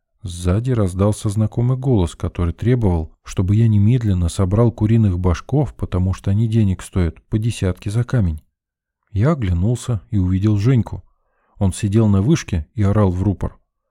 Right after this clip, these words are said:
Я прислушался и понял, что про камешки кричит именно мой напарник. С танцевальной площадки на набережной зазвучала очень странная музыка.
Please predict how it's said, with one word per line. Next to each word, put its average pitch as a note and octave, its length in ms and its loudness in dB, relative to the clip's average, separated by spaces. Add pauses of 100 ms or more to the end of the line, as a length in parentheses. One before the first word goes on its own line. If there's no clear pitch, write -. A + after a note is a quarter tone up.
(380)
Я F2 160 -2
прислушался F#2+ 760 -4
и F#2 60 -4
понял, G2+ 460 0
что - 180 -10
про - 200 -6
камешки A#2+ 520 -2
кричит F#2+ 500 -8
именно G#2 440 2
мой G2+ 220 2
напарник. F#2+ 600 -4 (680)
С - 100 -20
танцевальной D3 460 0
площадки C3 600 -2
на F#2 140 2
набережной G#2 640 2
зазвучала F2+ 720 -2
очень A2 560 -4
странная F#2 500 -2
музыка. F2+ 440 -6